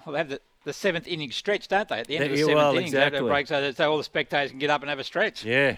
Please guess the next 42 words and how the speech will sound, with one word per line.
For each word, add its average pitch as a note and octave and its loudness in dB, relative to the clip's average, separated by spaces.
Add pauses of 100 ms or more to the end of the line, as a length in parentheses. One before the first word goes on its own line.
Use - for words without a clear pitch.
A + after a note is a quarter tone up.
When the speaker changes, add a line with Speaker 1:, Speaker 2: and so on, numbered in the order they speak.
Speaker 2:
yeah, A#2+ -8
seventh C3+ -6
innings, B2 -4
and A#2+ -4
they A#2 0
go, B2 2
that's D3 -6
the B2 -4
thing, C3+ -2
it A#2 -14
can C3 -4
be B2+ -2
a B2 -4
tough C#3 -6
watching A#2 -6
go A2 -2
bottom A#2 -2
of G2 -8
the G2 -4
ninth G2+ -4
and G2 -8
it's F#2 -14
one G2+ -4
nil, G2 -4
you G#2 -16
know, F#2 -14
it's F#2+ -16
a, F2+ -14 (380)
or F#2+ -6
one G#2 -2
zip. F#2+ -6
Speaker 1:
<laughs> - -20 (200)
Speaker 2:
Uh, B2+ 2
Matildas, D3 0
uh, D#3 -2
quite A3+ 0
phenomenal. C#3 0
They G#3 -2
had C3+ -2 (260)
at B2+ -8
Optus B2 -8
Stadium F#2+ -6